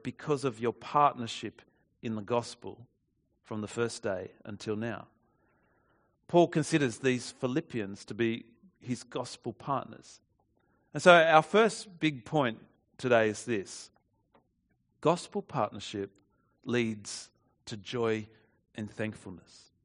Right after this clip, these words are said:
Paul, you can read about it in Acts, and, and we probably will have a look at it at some point over this series. Paul, he, t-, he turns up in Philippi, and he tells them the gospel message. He told them Jesus' death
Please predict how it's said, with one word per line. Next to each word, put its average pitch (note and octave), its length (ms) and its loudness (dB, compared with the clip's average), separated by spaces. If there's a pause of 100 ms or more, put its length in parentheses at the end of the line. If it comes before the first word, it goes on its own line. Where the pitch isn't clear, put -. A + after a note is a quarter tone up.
(1300)
Paul, E3+ 460 10 (280)
you B2 120 -6
can B2+ 120 -2
read C3+ 140 6
about B2 200 10
it G#2+ 100 0
in G#2+ 120 0
Acts, C#3 320 2
and, G#2 200 -4
and G#2 140 -6
we G#2 60 -4
probably G2+ 320 0
will A#2+ 200 2
have A2+ 180 0
a G2+ 40 -2
look C#3 200 -2
at G#2+ 60 -6
it G2 100 -6
at - 120 -8
some C#3 240 -2
point F#2 380 -12
over G2 160 -6
this F#2 140 -10
series. - 600 -4 (560)
Paul, F#3 260 6
he, D3+ 120 0
t-, - 180 -6
he D#3+ 100 -4
turns F#3+ 480 -2
up D#3 200 6
in A#2+ 100 2
Philippi, C3 560 -2 (1300)
and C3 120 -2
he D#3 80 2
tells G#3 380 0
them F3+ 180 -4
the D#3+ 80 -2
gospel D3+ 400 -2
message. - 580 -10 (840)
He F3 120 0
told G3+ 280 8
them G2+ 140 0 (160)
Jesus' D3 480 0 (100)
death - 520 2